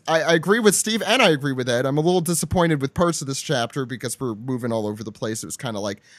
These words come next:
hard to focus on one scene, but at the same time, it makes me, it, it's like chomping at the bit. I wanna see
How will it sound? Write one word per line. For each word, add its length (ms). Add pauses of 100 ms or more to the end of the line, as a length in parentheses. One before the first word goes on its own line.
(140)
hard 260
to 80
focus 480
on 160
one 200
scene, 340
but 140
at 60
the 40
same 300
time, 480 (400)
it 160
makes 400
me, 140
it, 180 (420)
it's 160
like 160
chomping 380
at 80
the 80
bit. 260
I 100
wanna 460
see 640